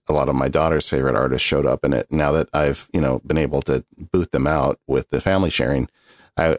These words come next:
I had a, I was following a bunch of artists that I'm not interested in, so I was able to go through and unfollow them. So go through and, you know, curate yourself a little bit in your Connect library. Um,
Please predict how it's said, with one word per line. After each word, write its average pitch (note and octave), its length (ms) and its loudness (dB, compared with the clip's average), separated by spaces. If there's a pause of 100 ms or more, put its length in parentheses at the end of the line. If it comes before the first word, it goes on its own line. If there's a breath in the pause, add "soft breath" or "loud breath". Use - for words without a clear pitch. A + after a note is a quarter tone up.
I C#2+ 160 2
had D#2 180 0
a, - 140 0
I F2+ 60 2
was D#2+ 200 0
following A#2+ 260 2
a F2 40 2
bunch E2 180 -2
of E2 60 0
artists C2 260 0
that B1+ 80 0
I'm C2+ 60 0
not C2 160 0
interested - 420 -4
in, G1+ 140 -2
so D#2+ 120 -2
I - 20 2
was D2 140 0
able B1+ 200 -2
to A#1+ 80 -2
go A1+ 120 -2
through A1+ 220 -4
and A1+ 180 -2
unfollow C2 500 -4
them. - 220 -14 (140)
So E2+ 280 0 (440 soft breath)
go A#2+ 120 2
through A2 260 2
and, D#2+ 280 0
you E2 100 0
know, B1+ 240 -2 (680)
curate F2 460 2
yourself C#2+ 640 0
a F2 60 -2
little D#2+ 180 0
bit - 160 0
in B1+ 80 -4
your B1+ 100 0
Connect - 360 -4
library. - 420 -4 (1800 loud breath)
Um, G2+ 440 2